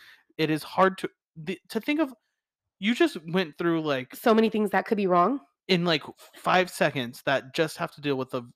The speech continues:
Speaker 1: very beginning of
Speaker 2: Just
Speaker 1: pregnancy.
Speaker 2: the actual structure
Speaker 1: <laughs> Yeah.
Speaker 2: that needs to be
Speaker 1: Like,
Speaker 2: there.
Speaker 1: the amount of things that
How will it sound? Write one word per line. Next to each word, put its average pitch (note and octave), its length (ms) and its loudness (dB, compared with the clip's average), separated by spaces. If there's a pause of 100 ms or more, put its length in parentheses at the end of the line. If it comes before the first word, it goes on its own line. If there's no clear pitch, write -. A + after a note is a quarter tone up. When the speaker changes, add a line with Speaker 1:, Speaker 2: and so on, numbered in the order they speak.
(180)
Speaker 1:
very D#3 440 0
beginning C3 500 -6
of A#2+ 40 -6
Speaker 2:
Just A3+ 240 2
Speaker 1:
pregnancy. A#2 400 -6
Speaker 2:
the A3 160 2
actual G3 920 -2
structure - 800 -4
Speaker 1:
<laughs> F3+ 40 -4
Yeah. G#3+ 180 0 (260)
Speaker 2:
that - 180 0
needs F#3+ 360 -2
to G#3 80 -4
be F#3+ 120 -6
Speaker 1:
Like, F3+ 160 6
Speaker 2:
there. D#3 180 0
Speaker 1:
the F3 120 0
amount F3+ 240 0
of A3 80 -4
things E3+ 240 -4
that C#3+ 260 2